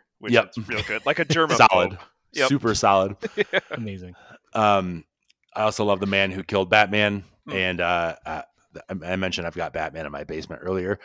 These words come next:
Speaker 2: One that, one that I don't know is good, but really stands out to me and is very, like, just has a lot of nostalgic value to me. And it's, may-, might be a little problematic in,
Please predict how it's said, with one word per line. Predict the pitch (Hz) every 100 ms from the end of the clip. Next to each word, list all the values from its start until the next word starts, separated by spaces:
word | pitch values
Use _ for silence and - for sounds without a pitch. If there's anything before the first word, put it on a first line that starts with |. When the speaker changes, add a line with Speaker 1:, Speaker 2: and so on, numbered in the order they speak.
| - -
Speaker 2:
One | 117 135
that, | 175 - _ _
one | 117 143
that | 180
I | 147
don't | 120 117 110
know | 110 113 113 110 -
is | 104 101 87
good, | - 92 101 117 - _ _ _ _ -
but | 104
really | 92 101 110 107
stands | 92 110 98 92
out | 95
to | -
me | 104
and | 95
is | 80
very, | 76 98 95 95
like, | 82 90 - _ _ 98
just | 98 - _ _ - _ -
has | 104
a | 98
lot | 92
of | 92 -
nostalgic | 107 - 92 95 95
value | - 82 98
to | -
me. | 104 107 - - - -
And | 104
it's, | 98 - _
may-, | 113 113 113
might | 113 113
be | 113
a | 117
little | 101 98 104
problematic | - 92 95 85 85 104 - -
in, | 98 104